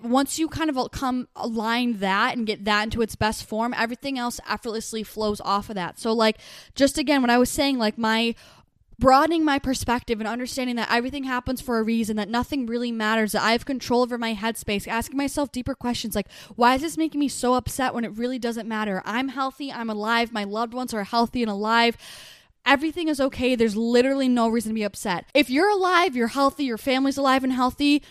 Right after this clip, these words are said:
nothing is a real problem. They're just small inconveniences. That's a little quote that I came up with that has helped me so much and has completely changed my perspective on things. Like, may it be, you know, inconvenient and uncomfortable for a little bit? Yeah. But is it gonna be fine by tomorrow? Yeah. Like, it's just,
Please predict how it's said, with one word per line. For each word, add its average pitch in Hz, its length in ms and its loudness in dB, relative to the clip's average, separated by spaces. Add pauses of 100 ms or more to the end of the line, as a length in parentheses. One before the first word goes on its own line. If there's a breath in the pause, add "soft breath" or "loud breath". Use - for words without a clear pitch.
nothing 269 460 4
is 262 100 4
a 262 60 6
real 240 260 0
problem. 240 480 0
They're 208 140 0
just 220 400 0
small 220 400 0
inconveniences. 190 1120 -6 (240 loud breath)
That's 262 240 4
a - 40 0
little 294 200 -2
quote 247 420 0 (140)
that 226 120 2
I 233 120 2
came 233 240 -2
up 214 160 0
with 233 140 -2
that 214 100 0
has 208 140 0
helped 240 220 -2
me 233 120 -2
so 226 280 0
much 226 280 -4
and 220 80 -4
has 202 100 -6
completely 226 420 -10
changed 220 280 -4
my 208 60 -4
perspective 214 460 -6
on 190 140 -2
things. 175 240 -8
Like, 180 140 -6 (420 loud breath)
may 269 240 4
it 320 100 -4
be, 302 240 0 (280)
you 262 120 2
know, 220 200 0 (280)
inconvenient 247 720 0
and 240 80 -4
uncomfortable 233 520 -2
for 240 180 -2
a 240 40 2
little 247 200 2
bit? 254 200 0 (160 soft breath)
Yeah. 226 360 2
But 220 160 2
is 247 80 0
it 269 60 -2
gonna 277 120 -2
be 277 100 -2
fine 254 320 -2
by 240 120 -2
tomorrow? 220 640 -4
Yeah. 190 400 -2
Like, 233 200 0
it's 254 140 0
just, 311 200 -4